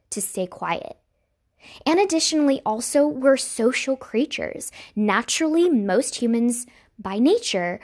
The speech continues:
are very communicative and social, and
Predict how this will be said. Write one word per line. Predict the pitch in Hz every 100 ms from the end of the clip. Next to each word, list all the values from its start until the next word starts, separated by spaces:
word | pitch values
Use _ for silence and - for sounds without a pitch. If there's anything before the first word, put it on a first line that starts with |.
| - -
are | 294
very | 240 220 196 196 202 202 208 _ _ _
communicative | - 247 247 277 202 - - - - - _ _ _ 220
and | 214 202 208 -
social, | - - 226 262 - 196 - - - _ _ -
and | 214 196 196